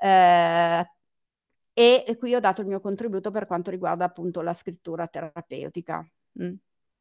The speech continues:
Ecco, io sono quindi presidente dell'Associazione alla cura di sé, eh, i cui, ehm,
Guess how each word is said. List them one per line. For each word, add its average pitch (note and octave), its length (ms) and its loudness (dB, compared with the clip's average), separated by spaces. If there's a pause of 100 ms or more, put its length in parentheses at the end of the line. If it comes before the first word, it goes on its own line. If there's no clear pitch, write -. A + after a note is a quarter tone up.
(2000)
Ecco, G#3+ 280 2
io C4 200 6
sono A3 300 -2
quindi G#3+ 260 -2
presidente G#3 540 -2
dell'Associazione F#3 600 -4
alla F3 160 0
cura F#3 220 -4
di A3+ 120 -6
sé, B3 500 2 (260)
eh, F3+ 640 0
i F3+ 120 -8
cui, G#3 680 -4
ehm, E3+ 1300 -4